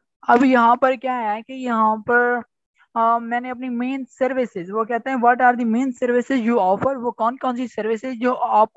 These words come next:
ऑफर कर रहे हैं, तो मैं अपनी सर्विसेज के बारे में बताऊंगा। तो यहाँ पर मेरी जितनी भी सर्विसेज हैं वो हैं कुछ प्रोग्रामिंग के रिलेटेड, तो यहाँ पर मैं प्रोग्रामिंग के रिलेटेड अपनी सर्विसेज जो हैं वो डेटाबेस है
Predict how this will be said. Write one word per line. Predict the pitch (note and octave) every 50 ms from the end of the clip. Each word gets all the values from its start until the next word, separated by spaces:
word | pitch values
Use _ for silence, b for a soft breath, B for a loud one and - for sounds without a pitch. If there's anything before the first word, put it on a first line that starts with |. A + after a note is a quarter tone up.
| - -
ऑफर | G#3+ A3 A3+ D4 C#4+
कर | A3+ C4 B3+ B3
रहे | B3 B3
हैं, | B3+ B3+ C4 b b b b b b b _ -
तो | C4+
मैं | C4 C#4 C#4
अपनी | C4 B3+ C#4 C#4 A#3+
सर्विसेज | - - C4+ C4 C#4+ C4+ A#3 C#4+ C#4 A#3+ -
के | - B3+
बारे | G#3 G3 F#3+ F#3+ G3 G3+
में | G3+ G3+ G3
बताऊंगा। | G3 F3+ F3+ E3 E3+ E3+ F3 D#3+ F3+ F#3 F#3 B B B B B B B _ _ _ _ _ _ _ _ _ _ _ _ _ _ _ _ _ _ _
तो | - C4
यहाँ | B3+ B3+ B3 B3 C4
पर | C4 C#4+ C4+
मेरी | C4 B3+ B3+ C4 C4+ A3+
जितनी | B3 B3+ - C4 C#4
भी | C#4+ C#4+ A#3+
सर्विसेज | - B3+ B3 B3 B3+ A#3+ A#3+ C4 B3+ B3+
हैं | C4 B3+ B3+ C4 B3+ A3+
वो | G#3 G#3 A3 A#3 B3
हैं | B3 A#3 A3 G#3+ G#3+ G#3+ G#3+ G#3+ G#3+ G#3+ A3 A3
कुछ | - - G3 G3+ G3+ - - - - - B3+ C4+ D4 E4+ - _ _ _ _ _ _ _ _ _ _
प्रोग्रामिंग | - C4+ C4 A#3+ B3+ B3 A#3+ A#3+ A#3+ A#3+ A#3 G#3+
के | A3+ G#3+
रिलेटेड, | G3 G3 F3+ F3 F3 E3+ - F3 F3+ F3+
तो | - B3
यहाँ | A#3+ G#3+ G#3 A3 A#3 B3
पर | C4 C4+ C4
मैं | C4+ B3+ A#3
प्रोग्रामिंग | A3+ A#3 A3+ G#3+ G#3+ G#3 G#3 A3 B3 B3+ B3
के | C4
रिलेटेड | B3+ B3+ A#3+ A#3 A#3+ A#3+ A#3 C4+ A#3+ A#3+
अपनी | A#3 A#3+ A#3+ A#3+
सर्विसेज | A3+ - A3+ A3 A#3 A#3 A3+ B3 A#3+ A#3
जो | G#3+ A#3 A3
हैं | A3 A#3 B3+
वो | A#3 A3 G#3+
डेटाबेस | F#3+ G#3 G3 F#3+ G3 A3+ A3 G#3+ A3 A3 A3+ A3+ A3 - -
है | A3+ G#3+ G#3+ G#3+ G#3 G#3+ G#3+